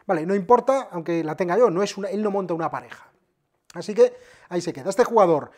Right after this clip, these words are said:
puede plantarse por un punto o arriesgarse. Vale, levantamos y sale un dos. Bueno, bien. Me toca a mí. Ojo con esto, porque hay cinco cartas de cinco y hay diez cartas de valor diez. Aquí hay una ya. Vale, si yo me planto ahora, me planto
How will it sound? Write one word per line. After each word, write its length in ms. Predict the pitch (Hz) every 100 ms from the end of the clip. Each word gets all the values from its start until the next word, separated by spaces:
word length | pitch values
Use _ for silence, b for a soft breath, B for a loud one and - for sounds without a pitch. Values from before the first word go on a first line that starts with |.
| b b
puede 260 | 233 202 151
plantarse 480 | 180 170 214 -
por 160 | 135 147
un 80 | 175
punto 540 | 262 233 277 240 _ -
o 340 | 185 226 -
arriesgarse. 920 | 165 156 156 156 156 185 175 - - _ _ _ -
Vale, 220 | 160 156 _ _ _
levantamos 640 | 131 160 165 240 247 -
y 60 | 175
sale 340 | 214 240 -
un 140 | 254 190
dos. 420 | 135 - - - _ _ _
Bueno, 200 | 156 - _ _ -
bien. 280 | 160 214 _ b b b b b b
Me 100 | 196
toca 140 | 220 233
a 40 |
mí. 220 | 170 139 - - - _
Ojo 220 | - 226 262
con 100 | 277
esto, 300 | 214 - 156
porque 420 | 151 165 160 _ _ _ _
hay 160 | 214 226
cinco 280 | 233 214 208
cartas 240 | 202 208
de 80 | 208
cinco 560 | 262 254 262 220 _ -
y 100 | 196
hay 120 | 220
diez 320 | 156 220 220
cartas 400 | 233 226 175 -
de 40 |
valor 240 | 151 151 147
diez. 280 | 196 175 -
Aquí 160 | - 165
hay 120 | 202
una 200 | 185 143
ya. 280 | 170 131 _ b b b b _
Vale, 200 | 165 143
si 160 | -
yo 80 | 208
me 100 | 262
planto 300 | 240 240 220
ahora, 360 | 233 262 254 226
me 180 | 175 165
planto 560 | 214 247 247 269 233